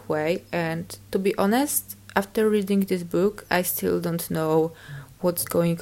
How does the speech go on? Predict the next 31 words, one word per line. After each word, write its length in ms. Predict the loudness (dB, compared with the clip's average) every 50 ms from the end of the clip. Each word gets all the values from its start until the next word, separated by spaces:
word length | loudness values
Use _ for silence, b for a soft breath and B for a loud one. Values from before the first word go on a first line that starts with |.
| -4
on 240 | -4 -2 -2 -2 -2 -2
in 160 | -2 -2 0
the 100 | 0 -2
plot, 540 | 0 2 2 4 4 4 2 0 -4 -10 -12 -8
honestly. 640 | -6 -4 -4 -2 -4 -4 -4 -2 0 0 0 0 -2 B B B B B B B B B B B -20 -20 -20 -8 -4
I 100 | -2 -2
mean, 280 | 0 0 0 0 0 0
I 100 | -2 -2
still 300 | -2 -2 0 2 2 4
don't 320 | 4 4 2 2 2 0 -2 -2
understand 800 | -2 0 0 0 0 -2 -2 -4 -6 -6 -6 -6 -6 -4 -4 -2
it, 320 | -2 -2 -2 -2 -4 -10 -12 -10
and 600 | -8 -6 -6 -6 -6 -6 -6 -6 -8 -8 -10 -12 -16 B B B B B B B B B -6 -4
I 100 | -4 -2
should 360 | -2 -4 -4 -6 -6 -8 -4
probably 340 | 0 2 2 2 2 2 2
watch 240 | 2 2 0 0
a 80 | -2 -2
review 380 | -2 -2 -4 -4 -2 -2 0 0
or 120 | 0 -2
something, 680 | -2 -4 -4 -6 -6 -8 -6 -4 -2 -2 -2 -2 -4 -4
but 240 | -2 0 0 0 -2 -4 -6
I 60 | -6
don't 280 | -4 -2 -4 -4 -4 -4
really 200 | -4 -4 -4 -2
wanna, 340 | -2 -2 -2 -2 -4 -6
'cause 300 | -6 -6 -6 -6 -6 -6 -6
I 80 | -8
kind 240 | -6 -4 -4 -4 -4
of 180 | -4 -4 -4 -4
like 320 | -2 -2 -2 -4 -6 -10